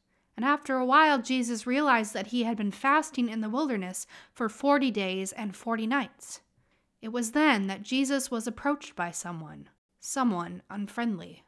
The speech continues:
someone who sought to put Jesus to the test in hopes of gaining some of this power that Jesus seemed to possess. As Jesus was in the wilderness, and remember, he hadn't eaten anything for forty days and nights,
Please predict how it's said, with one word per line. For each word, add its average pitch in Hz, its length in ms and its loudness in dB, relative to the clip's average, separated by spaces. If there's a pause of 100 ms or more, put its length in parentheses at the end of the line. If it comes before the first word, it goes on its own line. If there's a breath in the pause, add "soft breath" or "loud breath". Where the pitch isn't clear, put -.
(460)
someone 190 640 2
who 220 140 -6
sought 220 400 2
to 233 80 -6
put 214 200 -6
Jesus 240 460 -2
to - 140 -10
the 233 100 -6
test - 460 -10 (260 soft breath)
in 202 120 -6
hopes 226 360 -4
of - 240 -12
gaining 277 400 4
some 247 280 0
of 226 140 -4
this 208 220 -8
power 208 500 -4
that 202 240 -16
Jesus 208 380 -6
seemed 196 320 -4
to 208 100 -10
possess. 202 640 -8 (600)
As 226 240 -4
Jesus 285 500 2
was 233 160 0
in 226 120 2
the 214 80 0
wilderness, 185 720 -8 (180)
and 208 180 0
remember, 226 440 6
he 233 200 0
hadn't 240 320 4
eaten 247 380 0
anything 202 560 -4
for - 160 -12
forty 208 340 -4
days 190 360 -8
and 214 160 -6
nights, 214 500 -4